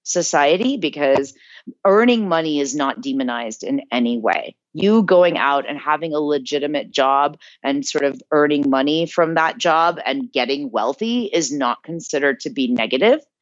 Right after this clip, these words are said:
However, you will see people say, like, what they usually do is once you've earned enough money and you've been able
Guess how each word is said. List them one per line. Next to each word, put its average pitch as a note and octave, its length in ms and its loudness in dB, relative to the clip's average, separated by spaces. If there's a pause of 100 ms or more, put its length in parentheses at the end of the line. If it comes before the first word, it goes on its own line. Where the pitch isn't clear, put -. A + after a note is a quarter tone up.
(260)
However, F3 480 4
you E3+ 240 0
will D3+ 220 -2
see C#3+ 260 -8
people D3+ 380 -6
say, C#3 400 -2
like, D3 180 2
what D#3+ 120 0
they D3+ 80 0
usually D3+ 420 0
do C3 240 -2
is E3+ 120 -2
once D#3+ 300 -2
you've E3+ 120 0
earned D3+ 260 0
enough C#3+ 280 -2
money D3+ 520 -2 (240)
and D#3 100 0
you've D#3+ 160 2
been D3+ 180 2
able D3 600 4